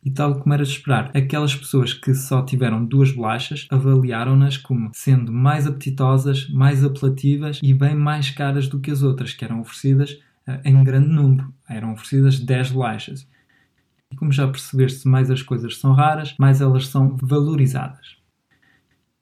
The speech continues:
E então, neste estudo, os cientistas quiseram ir mais longe para perceber se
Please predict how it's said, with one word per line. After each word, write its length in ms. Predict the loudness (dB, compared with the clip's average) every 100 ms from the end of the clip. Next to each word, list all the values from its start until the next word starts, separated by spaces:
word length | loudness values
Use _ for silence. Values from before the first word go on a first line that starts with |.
| _ _ -2
E 40 |
então, 180 | 0 0
neste 240 | -2 -4
estudo, 480 | -12 -6 -2 -2 -2
os 140 | -4 0
cientistas 540 | 2 2 2 -2 -4
quiseram 420 | 0 4 4 4
ir 100 | 4
mais 300 | 4 2 0
longe 380 | -6 -8 -10 -4
para 180 | -2 0
perceber 500 | -2 -4 -2 0 -2
se 300 | -6 -2